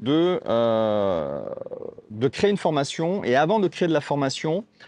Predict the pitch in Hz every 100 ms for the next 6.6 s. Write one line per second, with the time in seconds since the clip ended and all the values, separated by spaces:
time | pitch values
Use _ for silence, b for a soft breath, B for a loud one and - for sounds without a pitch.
0 | B B _ _ _ 98 151 151 220 -
1 | - 208 180 180 - 147 156 151 175 254
2 | - 104 107 165 139 139 135 - 127 151
3 | 160 156 - 156 135 - 82 107 - 185
4 | - - 160 160 156 156 196 - 127 131
5 | 160 147 - - - 160 147 135 - 135
6 | 123 139 143 120 113 139